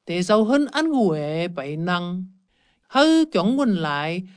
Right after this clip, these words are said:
định dấu hèn hả mến. Có lặng, tế sâu dùng bấy căng mà căng nổ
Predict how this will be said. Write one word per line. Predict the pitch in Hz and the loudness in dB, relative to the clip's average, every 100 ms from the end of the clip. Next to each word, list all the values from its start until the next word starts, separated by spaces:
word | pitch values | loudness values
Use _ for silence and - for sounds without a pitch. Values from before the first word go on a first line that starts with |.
| _ | _
định | 185 170 175 | -4 0 0
dấu | 170 165 190 277 | -2 -2 -2 0
hèn | 277 214 143 | 2 0 -2
hả | 139 143 | -6 -2
mến. | 208 151 214 339 - _ _ _ _ _ _ _ _ _ _ _ _ | -2 0 -2 -2 -8 _ _ _ _ _ _ _ _ _ _ _ _
Có | 294 | 4
lặng, | 330 202 196 240 269 - _ | 6 6 4 0 -4 -14 _
tế | 196 202 | -2 0
sâu | 233 247 | 2 2
dùng | 233 247 247 240 | 2 0 0 -2
bấy | 285 311 | -2 -2
căng | 311 311 311 | 0 -2 0
mà | 185 156 160 190 190 - | -4 -4 -6 -6 -8 -4
căng | 285 302 311 | -2 0 -2
nổ | 247 135 | -6 -8